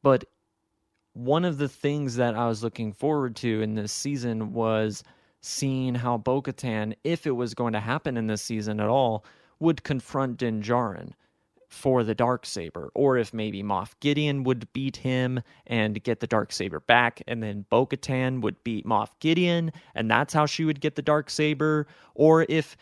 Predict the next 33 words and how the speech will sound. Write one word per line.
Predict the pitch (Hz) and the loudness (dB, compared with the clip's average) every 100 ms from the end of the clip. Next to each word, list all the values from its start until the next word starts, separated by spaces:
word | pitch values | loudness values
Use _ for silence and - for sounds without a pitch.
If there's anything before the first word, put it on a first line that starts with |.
| _ | _
finally | - 143 147 151 | 2 4 4 0
she | 143 151 | 0 -2
would | - | 0
say, | 147 147 | 2 2
"You | 139 131 | 0 -2
know | 139 | 0
what? | 147 151 - - | 2 0 -2 -12
Screw | - 156 139 | -2 2 2
it. | 127 | 2
I | 135 | 0
got | 139 131 | 2 2
nothing | 131 131 135 | 2 0 -4
to | |
live | 127 135 | -2 -4
for, | - 139 139 139 135 _ _ - | -2 0 2 2 -2 _ _ -2
Din | 147 139 | 0 2
Djarin. | 139 139 139 139 139 | 4 4 4 0 0
I'm | 127 123 | 0 0
depressed. | 113 - 143 139 135 - | -4 0 4 4 4 0
I'm | 131 127 | -2 2
down | 127 131 | 4 2
in | 127 | 0
the | 117 | -2
dumps. | - 131 131 - - - | 2 2 2 -6 -4 4
I'm | 143 117 | 4 4
taking | - 160 156 143 | 0 0 0 -4
you | 139 147 139 | -4 -2 0
on | 147 127 | 2 0
for | 110 123 | -2 0
that | 123 107 | 0 0
damn | 110 127 120 | 0 0 2
Darksaber, | 120 131 127 - 117 113 110 | 4 4 2 -2 0 0 -4
bro." | 120 120 117 | 2 4 4